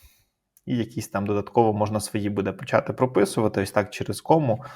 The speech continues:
як, е, комбінація деяких стилів. А, плюс там можна буде в опціях обрати голос вже там різний, там чоловічий, жіночий і так далі, пограєтесь більш детально. От, і по суті ми натискаємо Create,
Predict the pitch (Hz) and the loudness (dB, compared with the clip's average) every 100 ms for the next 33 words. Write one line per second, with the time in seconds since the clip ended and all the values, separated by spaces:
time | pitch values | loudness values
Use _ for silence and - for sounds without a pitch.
0 | - - - - 104 101 - 104 98 - | -20 -20 -14 2 2 4 4 2 2 -8
1 | - - 117 110 113 123 123 104 104 107 | -12 2 4 4 4 4 4 2 4 4
2 | 107 104 - - - 104 95 - _ _ | 2 -4 -8 -12 -2 0 0 -4 _ _
3 | - - - - - - 104 104 147 175 | -20 -20 -20 -20 -8 -2 0 4 4 4
4 | 170 - 104 117 104 101 107 101 98 98 | 2 0 0 0 0 0 0 0 -2 -4
5 | 110 120 120 123 110 - 104 107 113 - | 0 2 2 -4 -6 -4 0 4 4 2
6 | 104 101 - _ _ _ - 101 101 101 | -2 -4 -10 _ _ _ -4 0 2 2
7 | 101 104 95 95 98 101 113 117 107 98 | -2 -2 -2 -2 -2 0 2 2 2 -4
8 | - - - - 101 98 117 139 175 - | -6 -16 -20 -10 -8 0 2 4 2 0
9 | 104 107 123 123 110 - 101 73 95 - | 0 2 0 0 -2 -2 0 -2 -2 0
10 | 113 98 95 92 95 104 98 101 87 90 | 2 4 2 -4 -8 -8 -6 -2 0 -2
11 | 90 120 _ - _ - - _ _ _ | -4 -12 _ -20 _ -20 -20 _ _ _
12 | _ _ _ _ - - 113 - - 160 | _ _ _ _ -18 2 2 2 2 0
13 | - 175 - - 151 143 127 127 - 127 | 2 2 2 4 4 4 2 0 0 2
14 | 120 117 117 139 175 214 | 2 2 2 2 2 0